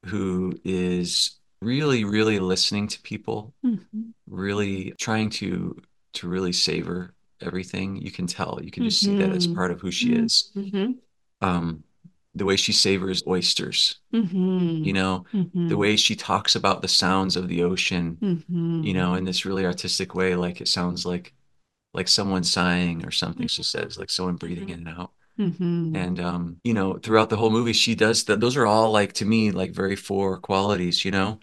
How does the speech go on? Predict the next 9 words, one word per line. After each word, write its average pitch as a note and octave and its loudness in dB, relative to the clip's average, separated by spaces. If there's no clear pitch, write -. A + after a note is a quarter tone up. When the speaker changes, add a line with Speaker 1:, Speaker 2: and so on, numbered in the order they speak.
Speaker 2:
Yeah. B3 0
Speaker 1:
She, A2+ 2
she - 2
makes A#2+ 4
really A#2 0
deep A2+ 0
connections B2 2
with A2 2
everyone. C3 2